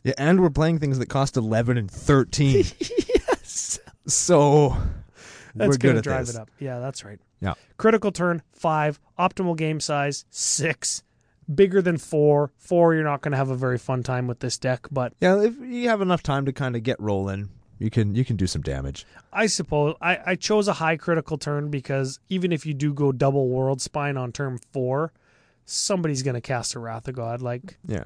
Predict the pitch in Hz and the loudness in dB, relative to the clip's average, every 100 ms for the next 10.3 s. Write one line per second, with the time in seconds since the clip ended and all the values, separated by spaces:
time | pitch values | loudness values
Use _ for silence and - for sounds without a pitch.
0 | - - 151 143 156 175 180 - 254 190 | -6 4 4 6 4 4 2 4 2 4
1 | 202 190 165 156 147 127 123 113 123 139 | 2 4 0 2 2 0 -2 0 0 2
2 | 156 - 156 165 - _ - - 143 101 | 0 0 2 2 0 _ -8 -2 0 0
3 | 90 85 - 95 76 - - - - - | -4 -6 -8 -6 -6 -8 -12 -14 -14 -14
4 | - - - - - - - 170 113 - | -14 -14 -14 -16 -18 -20 -8 -6 -6 -8
5 | - - - 160 190 277 311 240 - 185 | -8 -8 -6 2 4 4 2 -2 2 0
6 | 139 110 _ 160 196 214 226 - 170 170 | 0 -6 _ -2 0 0 -4 -2 2 2
7 | 160 - 175 - 202 185 170 - 151 160 | 0 0 0 0 -2 -2 -4 -4 -4 -6
8 | - 165 - 156 - 151 160 160 143 151 | -4 -4 -2 -6 -6 -4 -4 -4 -6 -8
9 | 165 214 294 151 _ _ - 92 87 135 | -6 -2 -2 -4 _ _ -10 -8 0 4
10 | 180 151 | 6 4